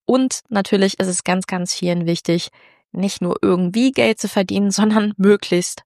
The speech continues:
schnell. Also in dieser Folge geht es tatsächlich mal um Strategien. Was kann ich tun, wenn ich relativ schnell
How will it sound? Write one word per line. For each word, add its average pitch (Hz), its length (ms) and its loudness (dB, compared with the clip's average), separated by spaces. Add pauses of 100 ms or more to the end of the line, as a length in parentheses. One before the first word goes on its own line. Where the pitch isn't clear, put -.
(120)
schnell. 160 640 -2 (480)
Also - 280 -8
in 185 180 -6 (100)
dieser 254 380 4
Folge 214 400 2
geht 190 240 -2
es 190 280 -4
tatsächlich 196 640 -2
mal 180 300 0
um 170 360 -6
Strategien. 196 840 0
Was 196 220 0
kann 202 240 -4
ich 202 140 -6
tun, 196 360 -2
wenn 185 160 -2
ich 240 200 -4
relativ 208 500 0
schnell 185 460 0